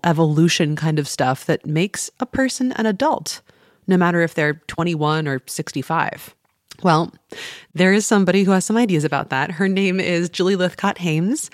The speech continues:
She's a former dean of freshmen and undergrad advising at Stanford and a best-selling author. I spoke to her a couple of months ago, actually, about her book called Your Turn.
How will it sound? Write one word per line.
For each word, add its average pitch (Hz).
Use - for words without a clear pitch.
She's 240
a 226
former 226
dean 208
of 202
freshmen 196
and 170
undergrad 175
advising 139
at -
Stanford 151
and 285
a -
best-selling 294
author. 277
I 208
spoke -
to 202
her 180
a 175
couple -
of 165
months 170
ago, 170
actually, 160
about 208
her 220
book 240
called 196
Your 175
Turn. 147